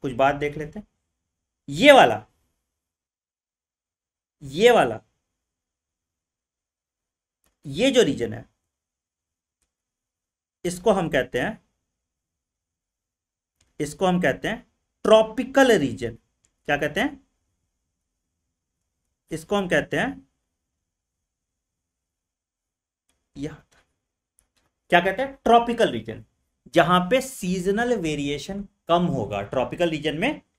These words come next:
सीजनल वेरिएशन कम होगा। क्या होता है, क्या होता है? ये वाला जो रीजन है, इसको हम कहते हैं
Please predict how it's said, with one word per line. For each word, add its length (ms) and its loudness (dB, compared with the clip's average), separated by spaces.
सीजनल 460 -2
वेरिएशन 540 -2
कम 120 2
होगा। 220 -8
क्या 120 8
होता 240 4
है, 140 -2
क्या 120 8
होता 260 4
है? 160 -4
ये 120 0
वाला 200 2
जो 100 0
रीजन 240 -2
है, 40 2
इसको 160 -2
हम 60 -6
कहते 240 -2
हैं 200 -6